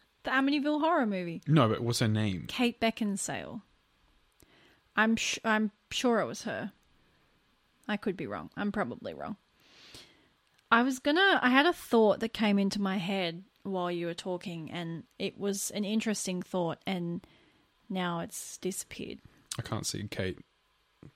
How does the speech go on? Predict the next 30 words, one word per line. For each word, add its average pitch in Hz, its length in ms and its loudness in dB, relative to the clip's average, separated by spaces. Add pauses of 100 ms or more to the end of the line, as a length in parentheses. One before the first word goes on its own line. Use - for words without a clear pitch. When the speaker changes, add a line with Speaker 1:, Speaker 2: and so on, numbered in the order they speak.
Speaker 2:
Bessing 117 420 -8 (280)
hell 95 260 -6 (180)
anywhere. 95 380 -8 (360)
Speaker 1:
Okay, - 160 -14 (160)
Speaker 2:
When 202 100 -4
Speaker 1:
well, 190 40 -2
Speaker 2:
you - 20 -2
Speaker 1:
I 185 60 -2
was 185 80 -4
Speaker 2:
say - 80 -8
that. - 140 -6
Speaker 1:
probably 175 260 -6
wrong. 165 240 -8 (260)
Speaker 2:
Um, 98 480 0
if 117 140 -2
you're 110 100 2
talking 131 340 0
about 123 120 4
the 113 280 0
actor 117 400 0
in 104 140 2
the 101 100 0
two 117 200 -2
thousand 107 240 0
five 104 340 -2
film 104 320 0
who 104 100 -2
played 98 460 -6
Kathy 110 300 -2
Lutz, 101 500 -4